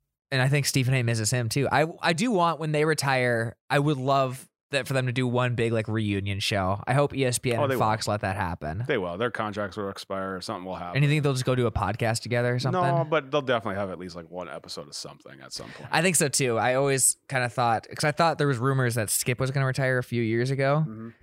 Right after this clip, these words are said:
Speaker 1: And I thought for sure they would let, like, Stephen A come on and do, like, one last Tebow debate or something.
Speaker 2: What
Speaker 1: Like, I don't know what the topic would be,
Speaker 2: Well,
Speaker 1: but
Speaker 2: I think they gotta time it out, like, if the Cowboys are in the Super Bowl, then you bring Stephen A on.
Speaker 1: Yeah.
Speaker 2: Or something like that. It needs to be a big event.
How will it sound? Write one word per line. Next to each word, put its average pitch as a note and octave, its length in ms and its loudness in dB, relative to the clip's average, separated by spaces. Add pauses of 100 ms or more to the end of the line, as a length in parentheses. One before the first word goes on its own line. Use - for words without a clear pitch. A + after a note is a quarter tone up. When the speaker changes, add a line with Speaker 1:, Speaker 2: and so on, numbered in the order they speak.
(200)
Speaker 1:
And A#2+ 380 2
I A2+ 220 2
thought A2 240 0
for A2+ 80 -2
sure A2 240 0
they G#2 80 0
would G#2+ 100 0
let, G#2+ 180 0
like, G#2+ 140 -2
Stephen G2+ 380 0
A G2 120 0
come G2 200 -2
on F#2+ 240 0
and G#2 80 -2
do, G#2+ 100 -2
like, G2 160 0
one A2 260 2
last G2+ 440 0
Tebow G2+ 360 0
debate F#2+ 320 -2
or F#2 120 0
something. G2+ 520 -2 (200)
Speaker 2:
What A2+ 100 -4
Speaker 1:
Like, B2+ 220 0 (100)
I B2+ 80 0
don't C#3 80 2
know C3+ 100 4
what A#2+ 120 0
the A#2 60 -4
topic A2+ 380 0
would G2+ 140 -2
be, G#2 300 0
Speaker 2:
Well, A2+ 400 0
Speaker 1:
but F#2+ 120 -12
Speaker 2:
I A#2+ 100 -2
think C3+ 120 0
they C3 60 0
gotta A2+ 160 -2
time G#2+ 240 -4
it - 20 -4
out, G2+ 140 -6
like, F#2 100 -10
if F#2+ 80 -12
the - 80 -18
Cowboys G2 340 -8
are F#2 60 -12
in F2+ 60 -12
the E2+ 60 -14
Super G2 340 -8
Bowl, D#2+ 320 -14
then G2 120 -8
you F#2 80 -10
bring F2 180 -12
Stephen E2 340 -14
A D#2+ 200 -14
on. - 220 -18
Speaker 1:
Yeah. G#2 420 2
Speaker 2:
Or F#2+ 60 -4
something F#2+ 260 -6
like F2+ 200 -12
that. E2+ 220 -8
It A2 40 -12
needs B2+ 160 -2
to A#2 40 -8
be B2 100 -2
a G2+ 40 -4
big G2+ 320 -8
event. F2 440 -14